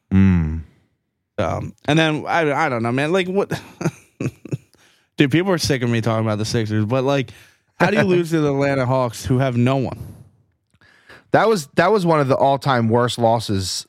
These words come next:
Speaker 1: uh, for this
Speaker 2: Ever.
Speaker 1: team, for this team, because not, not only did the, not only did the Hawks have nobody, the Sixers,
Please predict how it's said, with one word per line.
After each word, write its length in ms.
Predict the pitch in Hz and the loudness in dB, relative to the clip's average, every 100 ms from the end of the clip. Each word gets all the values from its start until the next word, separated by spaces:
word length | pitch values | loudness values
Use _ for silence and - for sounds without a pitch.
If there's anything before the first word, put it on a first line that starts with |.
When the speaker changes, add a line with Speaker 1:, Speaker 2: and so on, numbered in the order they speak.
| - | 0
Speaker 1:
uh, 240 | 107 101 | 2 2
for 480 | 98 - - 117 110 | -2 -8 0 2 2
this 240 | 104 104 | 0 0
Speaker 2:
Ever. 200 | 139 175 | 2 2
Speaker 1:
team, 260 | 131 90 76 - | 2 0 -6 -14
for 240 | - - | -6 0
this 180 | 113 104 | 2 2
team, 280 | - 131 101 | 2 2 2
because 680 | 101 113 117 110 107 - - _ _ _ _ _ _ _ - | 0 2 2 2 0 -6 -14 _ _ _ _ _ _ _ -2
not, 380 | 147 170 185 147 | 2 4 2 2
not 200 | 170 247 | 2 2
only 180 | 233 156 | 2 2
did 160 | 160 | 2
the, 120 | 143 147 | 2 2
not 200 | 165 240 | 2 4
only 220 | 233 165 | 2 0
did 140 | 151 | 0
the 100 | 139 | 0
Hawks 640 | 110 143 127 - - - - _ _ | 2 2 0 -4 -10 -10 -12 _ _
have 360 | 139 147 107 | 0 0 0
nobody, 580 | 117 143 110 82 85 90 _ _ _ _ _ _ _ | 2 2 0 -4 -6 -8 _ _ _ _ _ _ _
the 100 | 127 | 0
Sixers, 680 | - 208 - 160 127 - | 2 0 2 2 0 -4